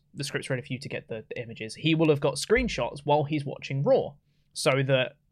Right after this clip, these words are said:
most of whatever he's gonna joke about or talk about, he'll already have screenshots of, so I don't have to scrub through the episode to try and get them.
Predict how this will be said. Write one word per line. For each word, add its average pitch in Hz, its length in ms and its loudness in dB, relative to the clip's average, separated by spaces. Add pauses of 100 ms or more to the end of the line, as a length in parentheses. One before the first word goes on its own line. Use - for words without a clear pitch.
most 156 460 2
of 147 80 4
whatever 139 220 2
he's 135 180 2
gonna 127 160 0
joke 135 280 2
about 135 180 -2
or 127 80 -6
talk 214 240 6
about, 131 280 0
he'll 143 200 4
already 139 200 4
have 127 140 -2
screenshots 131 420 -4
of, 170 200 6
so 139 100 -2
I 147 60 4
don't 143 140 2
have 135 180 -6
to 135 80 -8
scrub - 240 -4
through 196 180 0
the 143 140 4
episode 127 320 -4
to - 40 -18
try 120 180 -10
and 120 100 -8
get 147 180 2
them. 160 140 -14